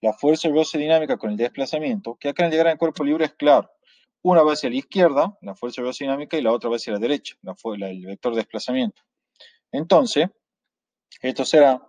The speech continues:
coseno de ciento ochenta grados, y que ya saben que es igual a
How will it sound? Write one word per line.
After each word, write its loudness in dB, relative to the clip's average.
coseno -4
de -8
ciento -6
ochenta -4
grados, 4
y -12
que -8
ya 0
saben -2
que -10
es -8
igual 2
a 0